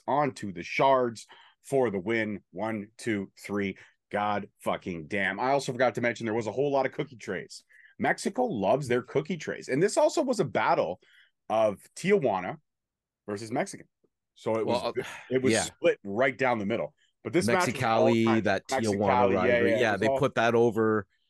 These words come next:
Speaker 2: Uh, but
Speaker 1: quite a bit.
Speaker 2: I, I was gonna ask you, you, you ever taken a cookie sheet?
Speaker 1: Like, to the head?
Speaker 2: Yeah.
Speaker 1: When I was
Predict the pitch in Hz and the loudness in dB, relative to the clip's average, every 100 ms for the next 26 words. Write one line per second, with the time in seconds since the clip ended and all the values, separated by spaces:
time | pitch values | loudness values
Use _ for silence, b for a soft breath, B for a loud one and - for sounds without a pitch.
0 | _ _ _ 110 98 98 85 113 151 160 | _ _ _ -2 -2 -2 0 -2 0 0
1 | 135 127 104 131 131 113 156 127 131 - | 0 -2 -2 -2 -2 0 2 2 0 0
2 | 95 78 95 120 120 127 180 214 180 170 | -6 -6 -6 -6 0 2 2 2 2 2
3 | 180 175 185 170 180 214 240 - _ _ | 2 0 0 -2 -8 -6 -8 -10 _ _
4 | _ _ _ _ _ _ _ 87 - 90 | _ _ _ _ _ _ _ -10 -8 -8
5 | 78 104 175 247 _ _ _ _ 247 90 | -2 0 -2 -6 _ _ _ _ -2 -2
6 | _ _ _ _ _ _ - 85 113 101 | _ _ _ _ _ _ -20 -6 -2 -2
7 | 87 80 | -4 -10